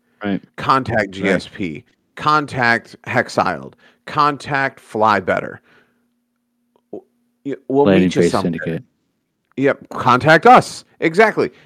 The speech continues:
Speaker 2: It doesn't gotta be, we don't need it to be on record. I'll, I'll C I A this nonsense and say that it never happened. If you want to
Speaker 1: Right.
Speaker 2: learn
Speaker 1: We can
Speaker 2: the
Speaker 1: N D A
Speaker 2: game
Speaker 1: it. It's fine.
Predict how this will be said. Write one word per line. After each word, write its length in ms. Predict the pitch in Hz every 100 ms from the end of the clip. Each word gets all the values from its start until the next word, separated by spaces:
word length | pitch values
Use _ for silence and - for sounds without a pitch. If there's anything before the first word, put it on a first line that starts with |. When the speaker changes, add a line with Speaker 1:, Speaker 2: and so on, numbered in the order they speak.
| -
Speaker 2:
It 220 | 117 120 143
doesn't 240 | 170 180
gotta 240 | 165 180
be, 100 | 170
we 200 | 139 180
don't 220 | 165 175 139
need 140 | 165
it 100 | 170
to 80 | 160
be 140 | 170
on 160 | 175 170
record. 480 | 160 185 123 - - _ - -
I'll, 320 | 107 151 156
I'll 240 | 110 156
C 260 | - - 139
I 140 | 135
A 280 | 151 170 190
this 260 | 131 104 -
nonsense 580 | 95 87 80 92 78 101
and 140 | 95
say 200 | - 139
that 140 | 131
it 100 | 160
never 380 | 139 120 131 156
happened. 580 | 139 165 151 110 65 - _ _ _ _ _ -
If 160 | 120
you 140 | 117 110
want 400 | 95 120 147 -
to 120 | 170
Speaker 1:
Right. 140 | -
Speaker 2:
learn 180 | 127 127
Speaker 1:
We 80 | 127
can 120 | 190
Speaker 2:
the 60 | 113
Speaker 1:
N 60 |
D 80 | 95
A 40 | 90
Speaker 2:
game 200 | 90 110
Speaker 1:
it. 100 | -
It's 160 | 143
fine. 260 | - 101 104